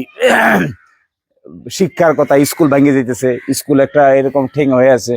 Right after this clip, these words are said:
স্কুলে উঠার কোনো জায়গা নাই, ব্যবস্থা নাই। এগুলো বিভিন্ন জায়গায় বিভিন্ন সমস্যা। তো আপনাদের এখানে নিশ্চয়ই ওই জাতের সমস্যাও আছে, কিন্তু এই যে চোরের উপদ্রব, এটা তো সাংঘাতিক ব্যাপার। একটা জমির,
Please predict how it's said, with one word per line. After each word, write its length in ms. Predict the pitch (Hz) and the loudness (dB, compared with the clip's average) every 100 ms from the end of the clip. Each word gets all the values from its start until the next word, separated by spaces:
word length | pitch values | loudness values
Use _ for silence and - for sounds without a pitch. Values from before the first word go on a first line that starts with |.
| - _ _ _ | -8 _ _ _
স্কুলে 300 | 127 - 143 | -14 -4 0
উঠার 240 | 135 139 127 | 2 0 0
কোনো 180 | 139 135 | 0 2
জায়গা 260 | 139 131 | 2 0
নাই, 180 | 123 127 | 0 0
ব্যবস্থা 380 | 123 131 127 - | 0 0 -2 -2
নাই। 180 | 131 127 123 _ _ | -4 -4 -8 _ _
এগুলো 220 | - 151 175 | -2 2 2
বিভিন্ন 280 | 156 151 160 | 2 0 0
জায়গায় 300 | 139 151 143 127 | 0 2 2 0
বিভিন্ন 220 | 127 123 | -2 -2
সমস্যা। 420 | 120 110 98 - 82 _ _ _ _ _ | -4 -10 -12 -14 -20 _ _ _ _ _
তো 40 | 113 | -2
আপনাদের 340 | 120 131 139 | 0 0 2
এখানে 200 | 170 190 190 | 2 2 0
নিশ্চয়ই 320 | 180 - 202 | 0 2 2
ওই 80 | 185 | 2
জাতের 260 | 180 180 - | 0 -4 -4
সমস্যাও 320 | 160 - 160 | -6 -2 0
আছে, 280 | 131 - 107 135 _ _ _ - _ _ | 0 -2 -8 -10 _ _ _ -20 _ _
কিন্তু 180 | 127 113 135 | -8 0 2
এই 120 | 147 | 2
যে 100 | 156 | 2
চোরের 300 | - 180 185 | 0 2 4
উপদ্রব, 500 | 180 151 160 139 143 147 | 2 0 -2 0 -2 -2
এটা 120 | 143 | -6
তো 100 | 139 | -8
সাংঘাতিক 420 | 143 135 113 113 | -6 -4 -4 -4
ব্যাপার। 260 | 107 90 82 _ _ _ _ _ _ _ | -8 -8 -14 _ _ _ _ _ _ _
একটা 280 | - 123 - 139 | -4 -4 0 0
জমির, 460 | 135 143 143 147 | 2 2 2 2